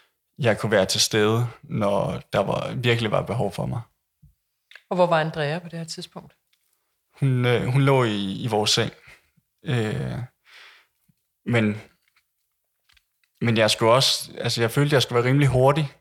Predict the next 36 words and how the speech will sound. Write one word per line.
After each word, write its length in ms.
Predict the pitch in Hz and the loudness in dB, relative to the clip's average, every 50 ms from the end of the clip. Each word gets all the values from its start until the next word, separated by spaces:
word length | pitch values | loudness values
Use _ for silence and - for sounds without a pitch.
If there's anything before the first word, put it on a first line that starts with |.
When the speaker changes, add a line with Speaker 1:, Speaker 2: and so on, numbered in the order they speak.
| _ _ _ _ _ - | _ _ _ _ _ -8
Speaker 1:
fordi 340 | - 123 - 123 123 123 - | -6 -2 -2 -2 -2 -2 -2
at 300 | - 113 110 98 - - _ _ _ _ _ _ _ _ - - - - - - _ _ _ _ - | 0 0 0 -2 -4 -10 _ _ _ _ _ _ _ _ -20 -20 -20 -20 -20 -20 _ _ _ _ -2
vi 100 | 123 117 | 0 2
havde 280 | 117 135 143 151 143 | 4 4 6 6 4
ikke 120 | 139 135 - | 2 2 2
den 180 | 139 131 123 | 2 2 2
der 120 | 135 135 127 | 2 2 2
latente 460 | 123 117 - - 135 127 113 107 123 | 2 2 0 2 0 0 0 -2 -2
fase 380 | - - 110 113 120 120 135 120 | -2 0 0 0 0 -2 -2 -2
der, 380 | - 120 113 98 95 117 120 - | 0 2 2 2 0 -2 -6 -6
som 240 | - - - 113 107 | -4 -4 -4 -2 -4
vi 60 | 107 | -2
havde 160 | 107 113 113 110 | -2 -2 -2 0
læst 320 | 113 113 113 - - - | 0 -2 -2 -2 -2 -2
om, 200 | 107 113 - 117 | -2 -2 -4 -4
det 140 | - 117 113 | -6 -6 -4
der 80 | 113 | -2
Net-, 260 | 110 113 113 113 113 - | 0 0 0 -2 -2 -4
Netflix-perioden. 1080 | - 123 117 107 - - 110 104 - - - - 113 107 101 101 - - - 120 131 - - _ _ _ _ _ _ - | -4 -2 -2 -2 -2 -4 -6 -4 -6 -6 -4 -2 -2 0 0 -2 -4 -4 -6 -8 -10 -12 -16 _ _ _ _ _ _ -4
Øh, 460 | 113 98 101 98 101 98 - 120 139 - - - _ _ _ - - - _ - | -2 -2 -2 -4 -4 -4 -6 -6 -8 -8 -10 -14 _ _ _ -20 -20 -12 _ -2
og 80 | 117 | -2
det 80 | 127 - | 0 2
kom, 200 | 147 127 113 113 | 2 2 2 0
det 140 | 131 127 - | -2 0 0
kom 140 | 131 120 | 0 0
bag 240 | - 139 127 - - | 2 0 0 0 -2
på 160 | - 113 107 | -2 -2 0
os. 320 | 107 110 117 - - - - _ - - _ _ _ _ _ | 0 0 -2 -4 -4 -6 -8 _ -20 -20 _ _ _ _ _
Og, 400 | - 110 107 98 101 - 95 - - | 0 0 2 2 2 2 0 0 -2
øh, 200 | - - - - - _ _ _ _ _ - - - - - - - _ _ _ _ _ _ _ _ _ _ _ _ _ _ - | -4 -4 -6 -8 -10 _ _ _ _ _ -20 -20 -20 -18 -20 -20 -20 _ _ _ _ _ _ _ _ _ _ _ _ _ _ -4
og 80 | 107 107 | 0 2
jeg, 280 | 110 117 123 - - 92 | 4 4 2 2 -2 -6
jeg 280 | 95 98 117 127 131 - | -2 0 2 2 2 2
blev 200 | - 139 139 123 | 0 0 0 2
sådan 220 | 113 131 123 120 117 | 0 0 0 0 0
lidt, 320 | 117 120 - - - 131 | 0 -2 -2 -6 -10 -14